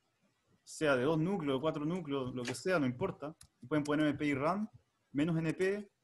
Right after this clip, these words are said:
el valor, y el, el ejecutable inmediatamente.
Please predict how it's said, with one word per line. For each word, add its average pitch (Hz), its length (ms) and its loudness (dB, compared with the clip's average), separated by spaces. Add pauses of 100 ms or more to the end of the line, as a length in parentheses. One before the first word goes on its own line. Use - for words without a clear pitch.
(180)
el 127 120 -4
valor, 175 440 0 (600)
y 143 180 0
el, 139 260 -2
el 135 120 0
ejecutable 156 760 2
inmediatamente. 139 680 -2